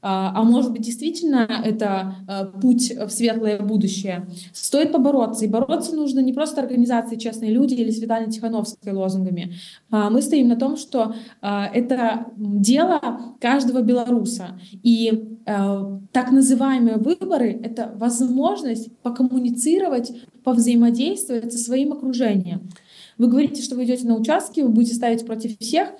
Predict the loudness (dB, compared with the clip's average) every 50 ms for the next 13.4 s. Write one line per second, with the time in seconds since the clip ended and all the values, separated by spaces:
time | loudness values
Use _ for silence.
0 | _ _ _ 2 4 6 6 6 6 4 4 2 2 2 2 0 0 0 0 -2
1 | -4 -4 -2 2 4 4 6 4 2 2 -2 -4 -4 -4 -6 -4 -2 -2 -2 0
2 | 2 4 4 4 4 2 0 -2 -8 -14 -16 -20 _ _ 2 4 4 4 4 2
3 | 0 -2 0 0 0 0 0 0 0 0 0 -2 -4 -4 -4 -4 0 0 0 0
4 | 0 -2 -2 2 2 2 2 0 -4 -6 -6 -4 -4 -4 -4 -2 -2 -2 -2 0
5 | 0 0 0 2 2 2 2 0 -2 -2 -2 -2 -4 -4 -6 -8 -10 -12 -12 -14
6 | -14 -14 -18 -20 -20 -8 -4 2 4 4 6 6 4 4 4 2 2 2 0 2
7 | 2 2 2 2 0 2 2 4 4 2 2 2 -2 -4 -6 -8 -8 -8 -10 -10
8 | -14 -14 -14 -16 -10 -6 -2 -2 0 4 6 6 6 6 6 4 2 4 0 0
9 | 0 -2 -2 0 0 0 0 0 0 -2 -4 -4 -8 -8 -6 -4 -4 -4 -6 -10
10 | -16 -18 -10 -4 0 0 0 2 4 4 4 6 6 4 4 6 4 2 0 0
11 | -2 -2 -2 -2 -2 -4 -4 -10 -12 -16 _ _ _ _ _ 0 2 2 4 2
12 | 0 -2 -6 -8 -2 2 4 4 4 4 2 -2 -4 -10 -16 -10 -4 0 2 2
13 | 2 2 0 -2 -2 -4 -6 -8